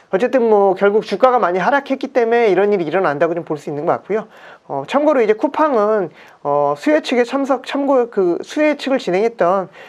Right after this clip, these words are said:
미국의 유명 기관 투자자들도 많이 좀 고가에 몰려있는 그런 상태라고 볼 수 있고요. 공모주 투자자 입장에서 보면 또 이런 소송이 이해되는 측면이 있습니다. 특히 개인 같은 경우는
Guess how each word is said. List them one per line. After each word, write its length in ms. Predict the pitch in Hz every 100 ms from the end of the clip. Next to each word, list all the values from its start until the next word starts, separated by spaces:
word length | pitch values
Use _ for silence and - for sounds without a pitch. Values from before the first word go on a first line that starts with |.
| -
미국의 320 | 185 185 233
유명 220 | 180 208 202
기관 320 | 196 202 233
투자자들도 540 | - 247 226 202 180
많이 260 | 143 139 165
좀 140 | 160
고가에 340 | - 156 190 165
몰려있는 400 | 147 165 170 156
그런 160 | 147
상태라고 380 | 147 196 208 185
볼 140 | 143
수 100 | 135
있고요. 320 | 147 - 175 165 _ _ _ _ _ - - - -
공모주 480 | - 220 262 302 285
투자자 320 | - 339 330
입장에서 340 | 214 240 247 208
보면 420 | 175 175 165 185
또 80 | 185
이런 220 | 170 202
소송이 360 | 262 247 262 180 185
이해되는 340 | 226 220 208
측면이 300 | 208 269 226
있습니다. 400 | 143 156 147 131 - - -
특히 200 | 269 277
개인 300 | 190 196 269
같은 240 | 269 254
경우는 480 | 214 175 214 214 127